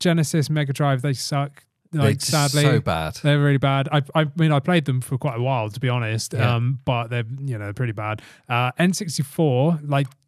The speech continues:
Speaker 1: yeah, I, I can get behind that. Like, that I'm actually quite happy with, just 'cause I do genuinely like the controller. I'm looking over there 'cause it's behind you.
Speaker 2: Yeah.
Speaker 1: Um, I really like that controller,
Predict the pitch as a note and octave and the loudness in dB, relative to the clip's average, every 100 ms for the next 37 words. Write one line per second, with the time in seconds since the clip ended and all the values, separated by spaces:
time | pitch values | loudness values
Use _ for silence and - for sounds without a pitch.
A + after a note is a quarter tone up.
0 | _ F#3 F#3 B2+ A#2+ E3+ E3+ F#3 G#3 G#3+ | _ 0 2 2 0 0 2 2 2 2
1 | F3+ F#3 C#3+ A2 A2+ D#3 D#3 D3 F#3 D#3+ | 2 2 0 -2 -4 0 0 2 0 2
2 | F3 D#3+ - E3 C3+ A#2+ B2+ A#2 D#3+ - | 0 -2 -4 -2 -2 -2 -4 -2 -2 0
3 | D3+ C#3 E3+ C#3+ D#3+ C#3+ C3+ B2+ B2 A#2+ | 0 2 2 2 2 2 4 2 -2 -6
4 | - C#3 A2+ A#2 C3 C3+ A2 A#2 G2+ B2+ | -6 -4 -2 -4 -4 -4 -6 -6 -8 -10
5 | - A2 A#2+ G#2+ - - A2+ F#2+ C#3 C3 | -10 -6 -6 -6 -12 -14 -10 -4 0 0
6 | B2+ - - - _ C#3+ D3 D3+ D3 D3 | 0 -4 -14 -20 _ 0 2 2 2 0
7 | - D#3 E3 D#3 C#3+ B2 B2 A#2+ B2 B2+ | -4 2 4 4 0 -2 -6 -6 -2 0
8 | A#2+ A#2+ | 0 -2